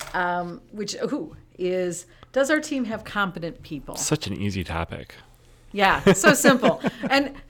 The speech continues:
Speaker 1: and will be so easy to talk about
Speaker 2: Right.
Speaker 1: in public with our team.
Speaker 2: Well, we said that right at the beginning of this whole process, right? Like,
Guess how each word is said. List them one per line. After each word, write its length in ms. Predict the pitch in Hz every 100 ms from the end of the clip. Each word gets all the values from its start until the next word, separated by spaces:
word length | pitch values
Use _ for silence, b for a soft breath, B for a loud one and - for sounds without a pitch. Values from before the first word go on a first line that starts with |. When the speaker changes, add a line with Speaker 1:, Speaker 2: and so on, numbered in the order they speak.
| -
Speaker 1:
and 240 | 262 262 -
will 200 | 240 320
be 160 | 339 330
so 240 | - 302
easy 320 | 277 277 247
to 80 | 220
talk 360 | 214 196 185 -
about 320 | 165 139 -
Speaker 2:
Right. 320 | 113 143 - 214
Speaker 1:
in 260 | 202 185
public 560 | - 180 165 160 143 -
with 140 | 160
our 260 | - 175 - -
team. 400 | - 185 147 139 B B
Speaker 2:
Well, 340 | - 165 143 139
we 100 | 135
said 240 | - 196
that 140 | 110 87
right 180 | 104
at 80 | 101
the 60 | 92
beginning 360 | 104 104 104 95
of 60 |
this 180 | 90 -
whole 120 | 87
process, 480 | - 87 85 95 -
right? 180 | 92 123
Like, 240 | 92 -